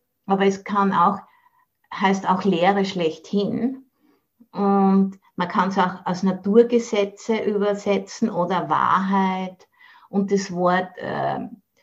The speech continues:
Dhamma wird auch in der Thai-Sprache heute, ist ein tägliches Wort, das Wort für natürlich. In, in Thai heißt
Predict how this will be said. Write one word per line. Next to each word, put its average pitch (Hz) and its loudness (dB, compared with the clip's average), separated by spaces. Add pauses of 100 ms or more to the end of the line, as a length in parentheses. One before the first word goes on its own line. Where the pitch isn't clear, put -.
(380)
Dhamma 196 4
wird 220 4
auch 208 -2
in 208 -2
der - 0
Thai-Sprache 180 -2
heute, 190 -2
ist 190 -2
ein 190 0
tägliches 202 -2
Wort, 175 -4
das 190 -8
Wort 180 -4
für 196 -2
natürlich. 214 0
In, 202 -6 (100)
in 196 2
Thai 180 -4
heißt 190 -6